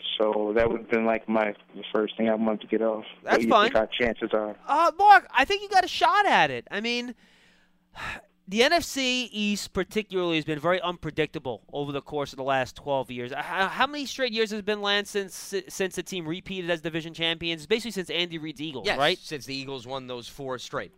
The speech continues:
Speaker 2: Right, so
Speaker 3: So
Speaker 2: it's
Speaker 3: that's
Speaker 2: been a
Speaker 3: the early
Speaker 2: long time.
Speaker 3: two thousands.
Speaker 2: So it, it's wide open. It could happen. Would I consider it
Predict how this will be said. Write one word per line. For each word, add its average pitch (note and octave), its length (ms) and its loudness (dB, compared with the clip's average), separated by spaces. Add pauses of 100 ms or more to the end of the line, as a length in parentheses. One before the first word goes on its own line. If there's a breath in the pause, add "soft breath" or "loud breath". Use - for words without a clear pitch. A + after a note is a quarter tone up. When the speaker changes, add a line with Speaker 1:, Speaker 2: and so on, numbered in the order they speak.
Speaker 2:
Right, D#3 320 4
so F#3+ 100 0
Speaker 3:
So G3+ 60 4
Speaker 2:
it's A3 60 6
Speaker 3:
that's - 100 -2
Speaker 2:
been D4+ 80 4
a C4+ 80 4
Speaker 3:
the - 20 0
early A#3+ 80 4
Speaker 2:
long A3 160 4
time. E3 220 4
Speaker 3:
two - 40 -2
thousands. F#2 340 -10 (120)
Speaker 2:
So G3+ 280 6
it, A3 180 4
it's C4 180 2
wide G#3 400 8
open. F#3 320 2
It F3+ 160 -2
could E3 140 -4
happen. G3 500 2 (140)
Would D#3+ 120 0
I D#3 100 4
consider E3+ 520 -2
it E3 160 2